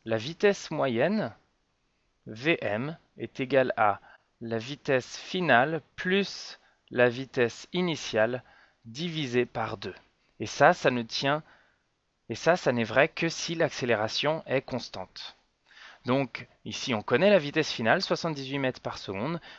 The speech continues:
On connaît aussi la vitesse initiale, zéro mètre par seconde, puisque l'avion commence à l'arrêt. On connaît le temps, et donc on va pouvoir calculer la distance.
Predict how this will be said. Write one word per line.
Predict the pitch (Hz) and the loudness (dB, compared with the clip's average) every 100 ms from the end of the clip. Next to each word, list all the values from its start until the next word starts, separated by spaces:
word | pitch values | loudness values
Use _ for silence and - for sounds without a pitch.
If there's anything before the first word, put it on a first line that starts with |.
| _ | _
On | 110 | -8
connaît | - 120 117 | -2 0 0
aussi | 110 - 135 110 - | 0 -6 -8 -10 -6
la | 104 | -6
vitesse | 98 104 123 110 - - _ 107 | -6 -2 -2 -2 -8 -20 _ -10
initiale, | 92 - 117 180 262 _ _ _ _ - | -10 0 6 6 4 _ _ _ _ -4
zéro | 107 120 | 0 2
mètre | 123 110 | 2 0
par | 104 - | -4 -12
seconde, | 107 135 190 | -6 -6 -6
puisque | 165 - | -8 -6
l'avion | 104 95 98 98 | -6 -4 -8 -10
commence | 104 95 - | -8 -8 -8
à | 92 | -8
l'arrêt. | 87 113 - _ - - - - - | -2 -2 -2 _ -20 -18 -20 -10 0
On | 185 | 4
connaît | 208 180 | 8 6
le | 147 | 4
temps, | - 110 147 | 2 2 2
et | - 131 | 0 2
donc | 180 240 - | 4 2 0
on | 139 | 2
va | 156 | 2
pouvoir | 185 - 123 120 147 127 - - - - _ _ | 2 -2 4 8 8 6 -10 -20 -20 -20 _ _
calculer | 190 190 - 117 98 123 - _ | 0 0 -2 0 0 -2 -10 _
la | 131 147 | 4 4
distance. | 135 113 - - - - - | 4 -6 -10 -12 -14 -18 -20